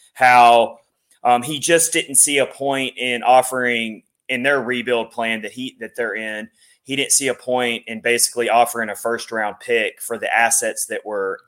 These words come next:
on the table at that time. And he, he, uh, kinda mentioned Jeremy Lauzon and how they went and g-, made a, uh,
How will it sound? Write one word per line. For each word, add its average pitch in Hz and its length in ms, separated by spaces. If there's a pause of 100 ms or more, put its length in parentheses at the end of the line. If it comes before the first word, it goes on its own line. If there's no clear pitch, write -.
(140)
on 117 220
the 104 80
table 101 800 (420)
at 113 180
that 110 240
time. 117 640 (460)
And 110 400
he, 123 300
he, 120 400
uh, 110 160
kinda 117 260
mentioned 117 380
Jeremy 123 260
Lauzon 127 760
and 113 80
how 113 460
they 117 140
went 110 200
and 110 120
g-, 123 60 (100)
made 120 260
a, 110 200
uh, 104 180